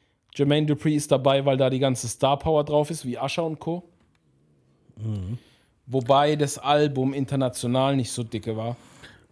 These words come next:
Speaker 2: Soll ich mal drauf gehen, was für Songs drauf sind? Live in fourteen hundred seventy-two?
Speaker 1: Ich weiß noch, was drauf ist ungefähr. Ich weiß auch, was die Hits waren.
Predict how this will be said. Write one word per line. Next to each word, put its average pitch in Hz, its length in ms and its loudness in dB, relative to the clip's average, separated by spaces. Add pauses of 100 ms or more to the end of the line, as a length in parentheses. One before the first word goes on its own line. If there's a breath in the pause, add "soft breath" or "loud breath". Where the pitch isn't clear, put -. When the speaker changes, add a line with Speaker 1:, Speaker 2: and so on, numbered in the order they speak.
(300)
Speaker 2:
Soll 135 180 2
ich - 80 0
mal 131 100 4
drauf 135 220 2
gehen, 135 120 4
was 127 140 0
für 117 80 -2
Songs 123 220 -2
drauf 139 220 -2
sind? 143 200 0
Live 131 240 -2
in 127 240 0
fourteen 123 320 -2
hundred 123 240 -2
seventy-two? 123 480 -2 (180)
Speaker 1:
Ich 139 180 -8
weiß 131 260 0
noch, 123 120 -6
was 117 160 -6
drauf 117 240 -6
ist 113 120 -10
ungefähr. 110 400 -8 (100)
Ich 127 120 -14
weiß 135 200 -2
auch, 127 100 -4
was 127 160 -4
die 117 120 -8
Hits 123 200 -10
waren. 110 180 -8